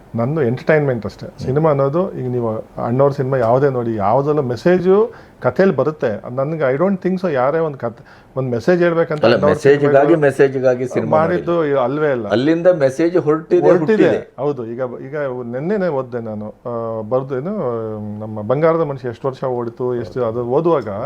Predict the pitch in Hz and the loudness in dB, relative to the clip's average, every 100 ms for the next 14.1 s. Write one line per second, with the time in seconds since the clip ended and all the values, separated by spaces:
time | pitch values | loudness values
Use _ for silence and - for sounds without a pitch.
0 | 180 - - - _ _ - 139 180 202 | -10 -16 -20 -20 _ _ 0 2 4 4
1 | 202 180 156 147 - 185 170 180 190 185 | 2 2 -2 -4 0 0 2 0 0 -2
2 | 180 175 196 190 156 143 165 180 165 139 | -2 0 0 -2 -2 0 2 2 0 -4
3 | 147 180 180 156 143 151 180 185 165 160 | -6 -4 -4 -4 -4 0 2 2 0 -2
4 | 160 190 220 165 160 147 139 117 104 95 | -4 -4 -2 -2 -4 -4 -6 -6 -10 -10
5 | _ - _ 120 147 165 143 - 143 123 | _ -20 _ 2 2 4 0 0 -4 -4
6 | 104 95 123 127 120 123 180 143 127 117 | -6 -8 -6 -6 -4 0 2 2 0 -2
7 | 107 85 92 107 - 104 98 95 85 - | -2 0 4 4 4 2 2 0 -2 0
8 | 104 - 113 - 117 113 107 110 101 82 | -2 -2 -4 2 2 4 2 2 0 -2
9 | 95 - 147 143 104 101 _ - 95 92 | -6 -4 0 0 -2 -10 _ -6 0 0
10 | 92 90 90 82 - - 104 117 123 123 | 0 -2 -4 -8 -12 0 2 4 2 0
11 | 117 104 101 - 127 - 117 113 104 110 | 0 0 0 0 -2 -2 0 2 0 -2
12 | 110 147 - 101 - 151 151 143 107 110 | -2 0 0 0 0 0 0 -2 -2 0
13 | - 131 107 90 87 80 104 123 175 87 | 0 0 -2 -2 -6 -6 -10 -8 -6 -8